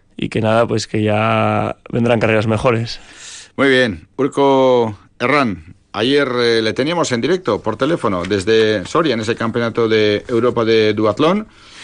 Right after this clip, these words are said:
Speaker 2: Tuvo algún pequeño problema en el último segmento de cinco kilómetros, problemas estomacales,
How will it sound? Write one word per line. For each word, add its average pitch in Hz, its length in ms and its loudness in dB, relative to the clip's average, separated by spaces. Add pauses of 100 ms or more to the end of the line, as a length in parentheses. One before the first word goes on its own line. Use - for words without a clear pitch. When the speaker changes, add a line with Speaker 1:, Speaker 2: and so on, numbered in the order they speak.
(200)
Speaker 2:
Tuvo 123 240 2
algún 117 220 0
pequeño 120 300 -2
problema 120 460 0
en 113 200 -2
el 113 160 0
último 123 280 0
segmento 120 400 2
de 113 100 4
cinco 120 240 0
kilómetros, 131 800 0
problemas 110 340 -2
estomacales, 117 680 0